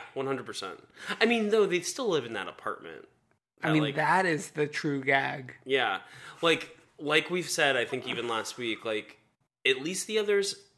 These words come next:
Speaker 1: moved into apartments that are, like, are a little nicer.
Speaker 2: Yeah. I mean, it's like the,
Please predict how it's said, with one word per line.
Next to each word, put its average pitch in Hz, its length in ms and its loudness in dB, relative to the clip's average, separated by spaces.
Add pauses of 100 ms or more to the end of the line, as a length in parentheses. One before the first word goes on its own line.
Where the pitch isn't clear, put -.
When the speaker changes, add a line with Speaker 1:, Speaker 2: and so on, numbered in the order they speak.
Speaker 1:
moved 127 420 -6
into 131 280 -4
apartments 110 540 -6
that 110 180 -2
are, 104 80 -2
like, 98 220 -4
are 95 80 -4
a 98 60 -4
little 101 340 -4
nicer. 78 560 -10 (1300)
Speaker 2:
Yeah. 123 300 -8 (1120)
I 180 80 -4
mean, 165 280 2
it's - 180 0
like 165 180 6
the, 151 120 2